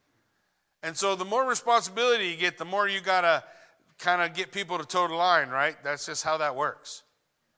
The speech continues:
And I remember one of my friends telling me, "You gotta decide who you are. 'Cause you can't be both of those. You cannot be a friend of the world and a follower of Christ.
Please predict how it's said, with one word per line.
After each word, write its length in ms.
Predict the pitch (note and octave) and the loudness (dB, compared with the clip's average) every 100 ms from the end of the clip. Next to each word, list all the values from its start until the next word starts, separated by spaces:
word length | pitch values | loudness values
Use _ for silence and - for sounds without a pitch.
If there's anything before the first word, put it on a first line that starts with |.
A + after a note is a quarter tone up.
| _ _ _ _ _ _ C#3+ | _ _ _ _ _ _ 0
And 100 | D3+ | 6
I 80 | |
remember 640 | E3 E3 E3+ F#3 F#3 E3+ E3 | 6 4 2 0 2 2 2
one 180 | D#3+ E3 | 0 -2
of 60 | |
my 160 | E3 D3+ | -2 -2
friends 400 | - E3 E3 - | -2 -4 -4 -6
telling 220 | D#3 C#3+ | -6 -6
me, 100 | C#3 | -8
"You 80 | F3+ | -10
gotta 220 | C4 F#3 | -10 -10
decide 480 | C3 B2 D#3 D3+ C3 | -12 -10 -6 -4 -6
who 140 | C#3+ | -12
you 280 | C#3 A2 G#2+ | -16 -16 -10
are. 280 | A#2 F2+ - _ _ _ _ _ _ _ _ _ _ _ _ _ _ _ _ _ _ _ _ _ _ _ _ | -8 -8 -12 _ _ _ _ _ _ _ _ _ _ _ _ _ _ _ _ _ _ _ _ _ _ _ _
'Cause 200 | - F#2+ | -20 -20
you 80 | A#2+ | -18
can't 300 | - D#3 D#3 | -8 -8 -6
be 80 | D3+ | -8
both 260 | D3 D3+ C3 | -8 -8 -10
of 120 | A2+ | -14
those. 400 | F#2+ - - _ _ _ _ _ _ _ _ _ _ _ _ _ _ _ _ _ _ _ _ _ | -16 -16 -20 _ _ _ _ _ _ _ _ _ _ _ _ _ _ _ _ _ _ _ _ _
You 140 | A#2 A#2+ | -20 -10
cannot 460 | D3 D#3 D#3+ D3 | -6 0 0 -2
be 120 | D3+ | -6
a 60 | C#3+ | -10
friend 380 | - C#3 D3 D#3+ | -8 -8 -8 -8
of 60 | |
the 60 | D#3+ | -8
world 480 | C#3+ B2+ A#2 A#2+ B2+ _ _ _ _ | -4 -4 -6 -10 -18 _ _ _ _
and 100 | A#2 | -18
a 60 | G#2+ | -16
follower 480 | - A2+ A2+ A2+ A2 | -10 -8 -8 -8 -12
of 100 | - | -12
Christ. 560 | G#2+ D#2+ - - - | -14 -14 -16 -20 -20